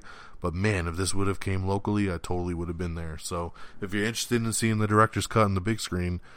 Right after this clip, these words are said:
take a look at the article and see if it's coming to a theater near you. Um, the Flash writers, Lord and Phil, uh, Miller,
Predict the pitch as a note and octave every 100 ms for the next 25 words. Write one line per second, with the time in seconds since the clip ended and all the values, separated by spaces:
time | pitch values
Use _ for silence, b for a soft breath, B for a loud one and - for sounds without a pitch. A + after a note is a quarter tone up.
0 | B B - G2 F#2+ G2 F#2+ G2 F#2 F2+
1 | F2 F2+ F2 - E2 - - - E2+ E2+
2 | F2+ E2+ - - E2 E2 D#2+ D#2+ E2 D#2+
3 | - - - - B B B B B B
4 | - G2 F2+ F2 F2 E2 - - G#2 G2+
5 | F#2+ F#2+ F#2+ F#2+ D2 - - G#2+ A#2+ C3+
6 | - F2 F2 F2 G#2+ - F#2+ F2 F2+ F2+
7 | F2 - F2 F2 - F2+ F2 F2+ F#2+ G#2
8 | A2+